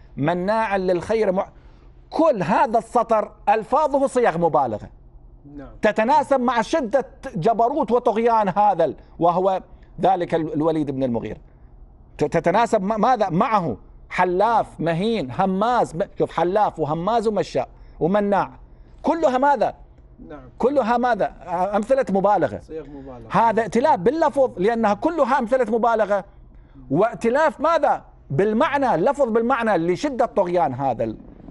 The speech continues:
Speaker 1: فلنقل ال-، يعني الجبروت هذا الذي حارب النبي صلى الله عليه وآله.
Speaker 2: أحسنتم،
Speaker 1: يا
Speaker 2: صراحة
Speaker 1: سلام. هذا
Speaker 2: سيدنا.
Speaker 1: يسمى ائتلاف اللفظ باللفظ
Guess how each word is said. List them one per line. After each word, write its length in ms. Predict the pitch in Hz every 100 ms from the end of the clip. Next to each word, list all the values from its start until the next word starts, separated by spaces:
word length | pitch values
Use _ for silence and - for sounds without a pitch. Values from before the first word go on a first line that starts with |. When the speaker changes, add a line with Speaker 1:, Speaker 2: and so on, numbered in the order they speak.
| -
Speaker 1:
فلنقل 460 | 151 147 143 147 156
ال-، 120 | 151 - - - - 147
يعني 380 | 127 143 175 - - - -
الجبروت 840 | 139 151 127 135 135 127 117 -
هذا 360 | 135 120 107 110
الذي 420 | 135 131 135 151
حارب 380 | - 143 127 117
النبي 280 | 117 110 113
صلى 160 | - 113
الله 120 | -
عليه 200 | - -
وآله. 200 | - -
Speaker 2:
أحسنتم، 480 | - - 147 - 113
Speaker 1:
يا 80 | 127
Speaker 2:
صراحة 140 | 110
Speaker 1:
سلام. 140 | 117 147
هذا 100 | 151
Speaker 2:
سيدنا. 120 | 135
Speaker 1:
يسمى 220 | 160 151
ائتلاف 320 | 131 156 151
اللفظ 220 | 143 156
باللفظ 500 | 151 156 151 165 214